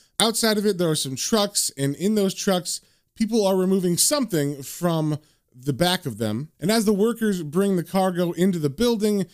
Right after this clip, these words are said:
we see eventually that the cargo is in fact dead bodies. And we're getting some narration from one of those dead bodies, specifically the one that the men are handling at the moment, 'cause we're seeing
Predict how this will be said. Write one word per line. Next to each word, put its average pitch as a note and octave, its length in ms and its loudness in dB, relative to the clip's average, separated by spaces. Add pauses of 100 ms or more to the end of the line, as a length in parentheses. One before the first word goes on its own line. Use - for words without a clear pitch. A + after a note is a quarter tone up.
(260)
we A3+ 160 2
see A3 320 0
eventually F#3 640 0
that E3 460 -2 (320)
the E3+ 80 0
cargo G#3 500 0
is F3 220 0
in F3+ 80 0
fact E3+ 520 -2
dead F3+ 360 2
bodies. B2+ 680 -4 (100)
And F#3+ 120 4
we're G#3+ 60 2
getting C#4 180 2
some A3 220 0
narration G3 580 2
from F#3+ 280 2
one G#3+ 220 2
of E3+ 140 -2
those C#3+ 240 0
dead B2 180 0
bodies, A#2 500 -4 (220)
specifically A#3 580 0
the F#3+ 120 2
one F#3+ 320 0
that E3+ 100 2
the D#3 80 0
men E3 260 2
are C#3+ 180 0
handling D3 500 -2
at A#2+ 100 -4
the A#2+ 80 -6
moment, C3 380 0
'cause D3 120 -4
we're D#3+ 100 0
seeing G3+ 480 0